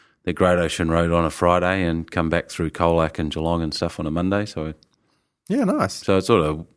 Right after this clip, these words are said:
Speaker 1: yeah, so that side of it was really cool. Um, and then, but then I got moved to Sydney. So, and then I went from doing the Great Ocean Road and, uh, you know, northern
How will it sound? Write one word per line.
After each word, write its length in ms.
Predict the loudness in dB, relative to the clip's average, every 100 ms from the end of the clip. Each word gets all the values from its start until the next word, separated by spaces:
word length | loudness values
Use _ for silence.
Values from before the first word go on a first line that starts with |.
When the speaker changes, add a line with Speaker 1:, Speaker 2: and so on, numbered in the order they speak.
| 0
Speaker 1:
yeah, 180 | 0 2
so 160 | 2
that 180 | 2 2
side 220 | 0 0
of 80 | 0
it 60 | -2
was 180 | -4 0
really 200 | 0 2
cool. 340 | 2 0 -2 -14 -16 -20 -20 -20 -4
Um, 320 | 0 2 0 0
and 180 | 4
then, 140 | 4 4
but 160 | 2
then 160 | 2 2
I 80 | 2
got 140 | 2
moved 260 | 4 4 2
to 80 | -6
Sydney. 400 | -6 -4 -4 -4
So, 220 | 0 0
and 280 | 0 -2 -2
then 80 |
I 40 | 0
went 240 | 0 -2
from 320 | -4 -4 -6 -10 -4
doing 200 | -2 -2
the 80 | 0
Great 220 | 0 0
Ocean 320 | -2 -4 -2
Road 280 | 0 0 -4 _ _ -10
and, 340 | -6 -6 -6 -4
uh, 320 | -4 -6 -8 -16 _ _
you 140 | -10 -6
know, 160 | -6 -10 _ _ _ -12
northern 720 | -2 2 4 4 2 -2 -8